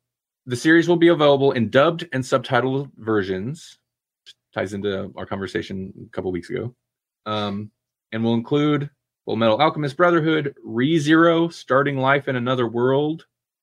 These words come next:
and the Crunchyroll original series In slash Spectre. Um, also, keep your hands off of, what is that? Izouken?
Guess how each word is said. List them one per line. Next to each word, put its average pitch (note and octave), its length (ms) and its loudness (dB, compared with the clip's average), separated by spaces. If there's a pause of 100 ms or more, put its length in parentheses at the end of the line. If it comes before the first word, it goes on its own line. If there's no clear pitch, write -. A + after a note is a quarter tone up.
(140)
and G#2+ 160 -6
the G#2 60 -8
Crunchyroll C3 520 -2
original A#2 340 0
series A2+ 440 2 (140)
In B2+ 320 4
slash B2 440 0
Spectre. E3+ 600 -6 (640)
Um, G#2 460 -12 (440)
also, D#3 300 0
keep F3+ 220 -6
your D#3 80 2
hands D#3+ 260 0
off D3 200 2
of, B2 240 -4 (480)
what B2+ 100 -12
is F#2 80 -10
that? G2+ 260 -4 (520)
Izouken? D3 800 -2